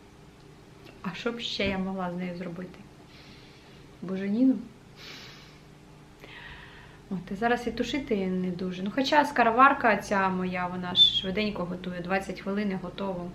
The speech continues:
Ну, щоб не... не дуже багато використовувати е-, електроенергії. Тому якщо, е, запікати в духовці, то це на годину, а в скороварці це двадцять хвилин.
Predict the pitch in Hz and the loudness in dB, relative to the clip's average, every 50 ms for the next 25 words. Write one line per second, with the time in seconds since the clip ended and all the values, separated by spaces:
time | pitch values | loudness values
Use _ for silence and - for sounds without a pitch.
0 | - - - 240 233 220 233 - - 190 - 196 196 190 190 190 190 185 185 185 | -10 -6 -2 0 0 0 0 -2 -4 -4 -4 -2 -2 -2 -2 -2 -2 -2 -2 -2
1 | 190 185 180 180 175 175 180 - - - - - - - - - - - - - | -2 -4 -4 -6 -6 -8 -10 -12 -14 -18 -18 -20 -20 -20 -20 -20 -20 -20 -20 -20
2 | - - - - - - - - - - - - - - - - - - 180 190 | -20 -20 -20 -20 -20 -20 -16 -12 -12 -12 -12 -14 -20 -20 -20 -20 -16 -10 -6 -4
3 | 196 196 190 190 196 185 185 190 185 185 180 180 180 180 180 180 170 160 180 185 | -4 -2 -2 -4 -4 -2 -2 -2 -2 -2 -4 -4 -6 -6 -8 -8 -8 -8 -8 -6
4 | 185 196 190 190 190 190 190 185 190 190 190 185 190 - - 202 190 185 185 180 | -4 -2 -2 0 -2 -2 -4 -6 -8 -8 -8 -8 -10 -8 -6 -6 -6 -6 -6 -6
5 | 190 185 - 185 185 185 180 - - 214 208 208 208 208 202 208 - 214 202 208 | -6 -6 -6 -6 -6 -6 -6 -6 -4 -2 -2 0 0 0 0 -2 -2 -2 0 0
6 | 202 202 202 196 190 185 180 175 170 175 170 170 185 180 180 180 185 190 185 - | 2 2 0 0 0 0 0 0 0 0 -2 -4 -6 -6 -8 -8 -10 -10 -10 -12
7 | - - - - - - 196 190 196 202 202 190 185 175 - - 208 196 190 190 | -16 -20 -20 -14 -8 -6 -4 -2 -2 -2 -2 -2 -2 -4 -6 -4 -2 0 0 0
8 | 185 175 165 - - - - 190 185 185 185 185 185 185 185 185 185 185 180 180 | 0 -2 -4 -8 -12 -12 -10 -10 -8 -8 -8 -6 -6 -6 -6 -6 -6 -8 -8 -8
9 | 180 180 190 190 190 202 - - 202 196 190 190 185 175 - 196 185 - - 269 | -8 -8 -8 -8 -6 -6 -4 -2 0 0 0 -2 -4 -6 -8 -8 -8 -6 -6 -6
10 | 269 269 - - 175 170 - 180 175 - - 202 202 208 196 180 180 185 180 196 | -6 -6 -6 -8 -8 -8 -10 -12 -12 -8 -6 -6 -6 -4 -4 -6 -6 -6 -6 -6
11 | 180 170 180 175 175 175 180 185 185 - - - - - - - - - 175 175 | -6 -6 -6 -6 -6 -6 -8 -10 -10 -14 -16 -16 -16 -16 -18 -14 -10 -8 -8 -8
12 | - - 190 185 175 196 233 277 269 - - - 180 180 - - 196 196 202 190 | -8 -10 -8 -6 -4 -4 -4 -4 -6 -8 -8 -10 -10 -10 -10 -10 -10 -8 -8 -8
13 | 185 185 180 185 185 - - - - 180 180 170 170 170 175 | -8 -6 -8 -8 -8 -10 -14 -12 -10 -8 -6 -6 -6 -6 -6